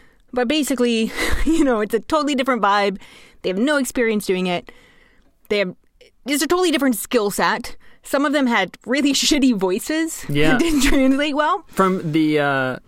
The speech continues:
Speaker 2: from the last episode, um, Mister
Speaker 1: Howard Hughes?
Speaker 2: Howard Hughes,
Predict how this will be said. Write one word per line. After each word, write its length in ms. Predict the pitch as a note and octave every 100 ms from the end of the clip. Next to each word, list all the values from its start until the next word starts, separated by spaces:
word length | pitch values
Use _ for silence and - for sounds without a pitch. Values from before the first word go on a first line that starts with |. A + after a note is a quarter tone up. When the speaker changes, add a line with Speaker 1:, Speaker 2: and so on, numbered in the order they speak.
| - -
Speaker 2:
from 160 | - D3+
the 80 | C3+
last 320 | D3+ F#3+ D3+
episode, 580 | C3 A#2+ A#2 A2 A2 B2 - - - - - -
um, 400 | B2 A#2 A2+ A2
Mister 720 | C3+ C3 - C#3 B2 A#2+ A2+ A2 - - - - - -
Speaker 1:
Howard 280 | G#3 F#3+
Hughes? 280 | A3 B3+ C#4
Speaker 2:
Howard 380 | - - E3 D3+
Hughes, 540 | D#3+ F#3 C#3+ A#2+ A#2